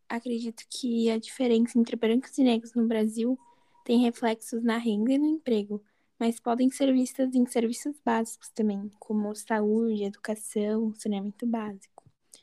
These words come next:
Um exemplo disso que vejo no meu dia a dia é na escola,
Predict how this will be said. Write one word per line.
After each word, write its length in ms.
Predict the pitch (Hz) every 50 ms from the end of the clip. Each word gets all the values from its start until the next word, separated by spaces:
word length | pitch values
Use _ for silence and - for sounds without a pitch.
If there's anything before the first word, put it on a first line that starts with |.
| _ _ _ _ _ _ _ _ _ _ _ _ _
Um 100 | - 233
exemplo 400 | 240 247 247 247 247 262 - 262
disso 360 | 233 233 233 240 - - - 233
que 200 | - - 254 233
vejo 260 | 233 226 226 233 247
no 80 | 240
meu 160 | 233 226 226 226
dia 200 | 226 247 240 226
a 60 | 226
dia 440 | 220 - 233 233 247 254 240 240 - _ _ _ _ _ _ _ _
é 80 | - 220
na 100 | 226 240
escola, 540 | 262 262 - - - 220 208 202 202 202